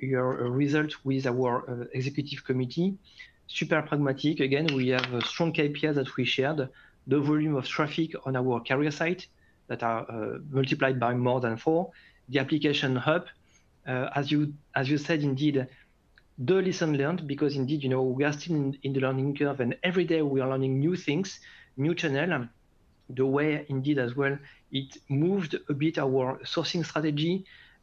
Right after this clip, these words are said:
the productivity gain that we did, so everything that is very pragmatic, and the K P Is of regular, you know, I would say recruitment and, uh,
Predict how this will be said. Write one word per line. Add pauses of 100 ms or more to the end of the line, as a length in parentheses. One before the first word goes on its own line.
(160)
the
productivity
gain
that
we
did,
so
everything
that
is (140)
very
pragmatic,
and
the
K
P
Is (400)
of
regular,
you
know,
I
would
say
recruitment
and,
uh,